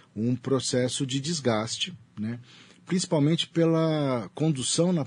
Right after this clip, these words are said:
da pandemia, da crise da pandemia. O presidente Bolsonaro apostou na cloroquina e desdenhou a vacina, né? E ele errou, ele perdeu essa aposta, né? É, perdeu essa aposta porque a cloroquina não resolve, o,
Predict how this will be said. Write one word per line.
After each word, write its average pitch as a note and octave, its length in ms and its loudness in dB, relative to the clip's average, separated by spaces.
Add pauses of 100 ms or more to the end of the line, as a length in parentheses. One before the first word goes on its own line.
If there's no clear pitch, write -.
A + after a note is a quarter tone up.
da A2+ 160 -2
pandemia, G#2 680 -2
da F#2+ 140 -10
crise C#3 440 2
da A2 120 -2
pandemia. F2 520 -6 (420)
O A2+ 80 -4
presidente A#2 480 -2
Bolsonaro G#2+ 800 -4
apostou C3 760 2 (440)
na A#2+ 140 -4
cloroquina B2+ 720 -2 (1200)
e C#3 460 4
desdenhou C#3 600 4
a D#3 60 4
vacina, G#2 580 -2 (1040)
né? F#2 160 -8 (440)
E D3 480 6
ele C3+ 240 4
errou, E3+ 180 2
ele B2+ 140 2
perdeu D3+ 460 4
essa A#2+ 200 -2
aposta, - 420 -14 (360)
né? F2 220 -12 (400)
É, F#2+ 160 -8
perdeu A#2 320 0
essa B2 160 0
aposta A2 320 -6
porque - 160 -8
a A#2+ 60 -2
cloroquina A2+ 480 -2
não B2 140 0
resolve, A#2+ 720 0
o, G2+ 220 -12